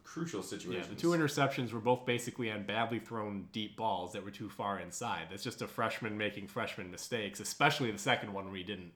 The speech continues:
Speaker 2: you know, correct the throw. <laughs> But, um, all being, all that being said, yeah, signs of progress for Minnesota. Probably not gonna be a whole lot of banner wins this season, but,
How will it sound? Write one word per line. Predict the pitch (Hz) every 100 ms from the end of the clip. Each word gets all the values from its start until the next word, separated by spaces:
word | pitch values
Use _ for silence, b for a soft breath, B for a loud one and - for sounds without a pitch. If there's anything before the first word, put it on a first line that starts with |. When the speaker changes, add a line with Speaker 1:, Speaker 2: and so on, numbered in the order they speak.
| -
Speaker 2:
you | 92
know, | 80
correct | - 92 92 -
the | -
throw. | 107 117 -
<laughs> | - 135 127
But, | 139 104 B B -
um, | 104 95 90 87 - - -
all | 117
being, | 147 160 160
all | 120
that | 151 151
being | 147
said, | 135 160 127
yeah, | 131 92
signs | - 139 170
of | -
progress | 175 160 151
for | -
Minnesota. | 127 123 - 123 120
Probably | 120 139 170 170
not | 151 143 147
gonna | 131
be | 120 113 123 120 117 110 B _ -
a |
whole | 117 131
lot | 123 117
of | 113
banner | 113 113
wins | 113 113 101
this | 101 117
season, | - 127 135 139
but, | 123 117 110